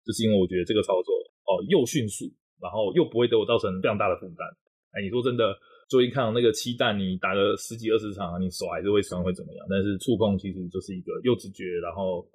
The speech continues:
操控也很精密，因为现在体感我觉得还是有一点会误判啊，或者是，呃，或是你可能需要用点心思才会调教好的东西。那当然啦，控制器这个话题是非常非常广啊。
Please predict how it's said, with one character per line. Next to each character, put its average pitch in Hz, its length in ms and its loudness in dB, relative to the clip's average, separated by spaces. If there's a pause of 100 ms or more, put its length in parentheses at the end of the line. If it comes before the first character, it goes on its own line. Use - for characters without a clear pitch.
操 - 160 4
控 160 100 4
也 101 80 0
很 - 100 -6
精 92 240 -6
密， 101 100 -2
因 98 100 -2
为 127 60 4
现 147 120 2
在 131 100 0
体 110 140 -4
感 95 180 -2
我 82 80 -6
觉 - 140 -8
得 85 140 0
还 92 100 -2
是 107 160 -6
有 90 160 0
一 95 40 -2
点 95 220 -2
会 107 140 6
误 107 180 2
判 95 300 0
啊， 85 220 -4
或 92 120 0
者 92 60 -4
是， 95 120 -10 (680)
呃， 87 500 0
或 107 100 0
是 104 160 -4
你 92 140 0
可 92 80 -4
能 90 120 -4
需 - 100 0
要 101 160 4
用 101 140 4
点 90 120 0
心 101 200 -6
思 107 160 -8
才 95 120 0
会 95 200 4
调 - 260 -4
教 104 180 4
好 - 140 0
的 80 80 -4
东 85 100 -4 (120)
西。 - 200 -18 (840)
那 151 400 6
当 185 160 6
然 147 120 8
啦， 123 140 6
控 170 220 6
制 160 120 2
器 143 240 0
这 131 80 -2
个 117 140 6
话 117 240 4
题 92 240 -6
是 107 100 -6
非 165 200 4
常 120 180 2
非 120 100 0
常 104 180 -2
广 - 140 -2 (120)
啊。 - 100 -16